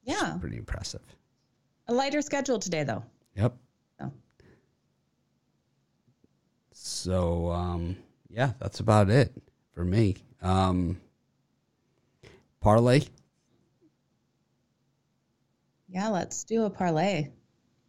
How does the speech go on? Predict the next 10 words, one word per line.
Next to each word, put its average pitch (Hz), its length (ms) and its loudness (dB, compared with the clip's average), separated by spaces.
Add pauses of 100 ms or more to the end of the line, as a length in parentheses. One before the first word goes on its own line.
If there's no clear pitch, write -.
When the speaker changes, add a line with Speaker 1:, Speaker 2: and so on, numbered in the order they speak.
Speaker 2:
Um, 180 680 -8 (1300)
for - 220 -2
myself, 220 880 0
give 233 160 0
me, 247 180 2 (100)
I'm 233 140 -2
gonna 240 200 0
take 240 180 -2
the 208 140 -2
over 180 340 -2